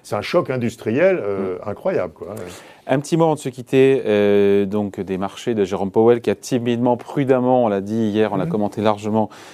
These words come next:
Speaker 2: ouvert la porte donc à un allègement de ses achats d'actifs d'ici la, d'ici la fin de l'année, conditionner l'évolution du marché de l'emploi.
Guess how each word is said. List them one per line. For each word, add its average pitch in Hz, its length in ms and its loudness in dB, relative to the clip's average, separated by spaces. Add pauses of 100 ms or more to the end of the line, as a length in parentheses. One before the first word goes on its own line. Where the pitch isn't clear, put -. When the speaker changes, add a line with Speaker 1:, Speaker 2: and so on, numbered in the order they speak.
(140)
Speaker 2:
ouvert 110 240 2
la 107 80 0
porte 117 320 -2
donc 101 240 -8
à 95 40 -6
un 95 60 -4
allègement 98 400 -4
de 95 100 -4
ses - 140 -8
achats 95 180 -4
d'actifs 101 400 -6
d'ici 95 320 -6
la, 98 140 2
d'ici 98 220 -4
la 104 60 2
fin - 120 -6
de 104 60 0
l'année, 113 260 2
conditionner 107 540 -2
l'évolution 104 520 -4 (320)
du 104 120 -2
marché 110 280 0
de 104 60 0
l'emploi. 123 460 2